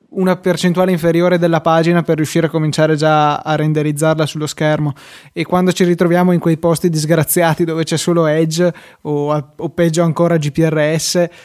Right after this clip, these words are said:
eh, la differenza è veramente, eh, abissale. C'è un grande miglioramento in Safari.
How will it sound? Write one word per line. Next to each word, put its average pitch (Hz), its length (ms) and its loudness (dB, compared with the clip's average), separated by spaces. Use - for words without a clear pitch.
eh, 143 340 -10
la 165 300 0
differenza 180 560 2
è 170 40 4
veramente, 147 760 -2
eh, 143 240 -10
abissale. 147 840 0
C'è - 120 -4
un 160 220 0
grande 175 360 0
miglioramento 147 580 -2
in 139 60 -2
Safari. 143 480 -2